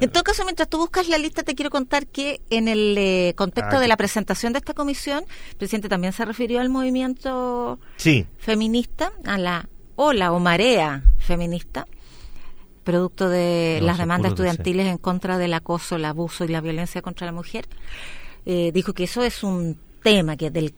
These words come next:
Speaker 1: cual el gobierno se va a hacer cargo. Ojalá que no se haga cargo a través de expresiones
Speaker 2: <laughs>
Speaker 1: como las de su ministro de Educación,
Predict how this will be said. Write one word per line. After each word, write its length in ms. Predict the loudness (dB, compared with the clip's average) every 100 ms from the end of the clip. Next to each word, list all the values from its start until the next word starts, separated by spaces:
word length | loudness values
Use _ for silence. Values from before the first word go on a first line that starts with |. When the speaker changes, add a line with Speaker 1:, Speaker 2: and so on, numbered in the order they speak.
| -8
Speaker 1:
cual 220 | -2 0
el 100 | 0
gobierno 360 | 0 -2 -2 -4
se 120 | -4 -4
va 40 |
a 40 |
hacer 260 | -4 -6 -8
cargo. 380 | -6 -6 -6 -8 -8
Ojalá 340 | -8 -4 -2 -2
que 100 | -4
no 100 | -4
se 140 | -4
haga 160 | -4 -4
cargo 520 | -4 -4 -6 -10 -10 -10 -14 -16 -18 -18 -16 -10 -6
a 100 | -6
través 420 | -4 -4 -4 -4
de 80 | -8
expresiones 560 | -4 -2 -2 -2 -6
Speaker 2:
<laughs> 20 | -6
Speaker 1:
como 200 | -6 -4
las 120 | -4
de 100 | -4
su 120 | -4
ministro 300 | -2 0 0
de 60 | 2
Educación, 400 | 0 4 2